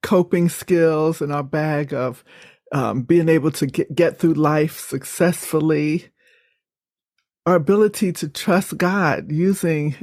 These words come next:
this, um, that particular scripture. So thank you so much for sharing that one, Brother Ola.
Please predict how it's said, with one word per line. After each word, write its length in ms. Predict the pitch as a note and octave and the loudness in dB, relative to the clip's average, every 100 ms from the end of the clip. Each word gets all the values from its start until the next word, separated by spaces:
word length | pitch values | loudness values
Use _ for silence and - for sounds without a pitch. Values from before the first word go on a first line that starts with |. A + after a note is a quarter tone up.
| - | -12
this, 440 | - C#3 E3+ D#3+ - | -10 0 0 0 -2
um, 240 | D#3+ C#3+ D3 | -2 0 2
that 220 | D#3+ E3 | 2 0
particular 440 | D#3 - - C#3+ | -2 -2 -4 -2
scripture. 440 | D#3 - E3 - E3 | -2 0 -2 -2 -4
So 160 | - | -2
thank 320 | D#3+ G3 G#3+ | 0 0 0
you 60 | F3 | 0
so 200 | - E3 | 0 2
much 180 | E3 E3+ | 2 0
for 140 | - | -4
sharing 440 | D#3 - D3+ C#3 D3 | -4 0 0 2 2
that 240 | D3 - | 0 0
one, 160 | C#3 B2+ | -4 -4
Brother 400 | A#2 A2 - - | -2 -2 -4 -4
Ola. 460 | B2+ A2 E2 D#3+ | -4 -4 -4 -6